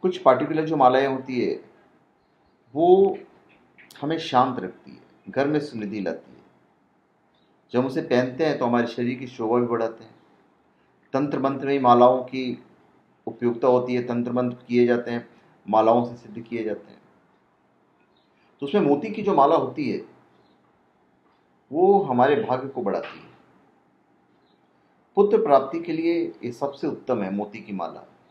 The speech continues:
मानसिक शांति मिलती है। कर्क राशि, लगन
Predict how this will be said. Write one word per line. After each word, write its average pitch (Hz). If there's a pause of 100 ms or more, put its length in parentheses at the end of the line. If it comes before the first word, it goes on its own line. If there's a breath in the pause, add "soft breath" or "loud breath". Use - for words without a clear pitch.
(1500)
मानसिक 117
शांति 120
मिलती 120
है। - (1900)
कर्क 139
राशि, 143 (300)
लगन 135